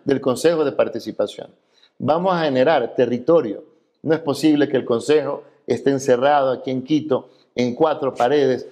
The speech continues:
resguardado por la policía. Tenemos que reactivar la participación. Vamos a sesionar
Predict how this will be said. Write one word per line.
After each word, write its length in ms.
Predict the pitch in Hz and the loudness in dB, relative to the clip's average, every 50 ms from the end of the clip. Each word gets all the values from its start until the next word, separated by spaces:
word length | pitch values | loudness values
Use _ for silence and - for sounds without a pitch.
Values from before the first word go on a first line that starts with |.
| - _ _ | -20 _ _
resguardado 640 | 127 123 113 123 117 117 120 135 135 139 139 135 139 | -2 0 2 2 2 2 2 2 2 2 0 0 -2
por 120 | 127 123 | -2 -2
la 120 | 139 131 - | -2 -2 -2
policía. 500 | 180 175 156 147 - 165 156 123 101 - - - _ _ _ _ _ _ | -4 -4 -4 -4 -2 0 0 0 0 -2 -6 -14 _ _ _ _ _ _
Tenemos 360 | - 143 143 151 170 175 170 | -2 0 0 2 0 -2 -2
que 120 | 175 160 147 | 0 0 0
reactivar 540 | 131 131 120 120 - 120 117 113 135 151 165 | 2 2 0 0 -2 -4 0 0 0 2 2
la 180 | 165 156 - | 0 -2 -2
participación. 840 | - 120 - - 107 - - 95 - 90 92 - 151 143 113 82 - - _ _ _ _ _ _ _ _ _ _ _ _ _ _ _ _ _ _ _ | -2 -4 -4 -4 -10 -14 -14 -10 -8 -8 -4 0 0 0 0 -2 -8 -18 _ _ _ _ _ _ _ _ _ _ _ _ _ _ _ _ _ _ _
Vamos 300 | 117 131 151 170 165 165 | -2 0 0 0 0 -2
a 80 | 156 - | -4 -4
sesionar 720 | - 131 110 - - 117 120 139 139 123 107 - - - | -4 -6 -6 -4 -4 -2 0 0 0 0 -2 -4 -10 -18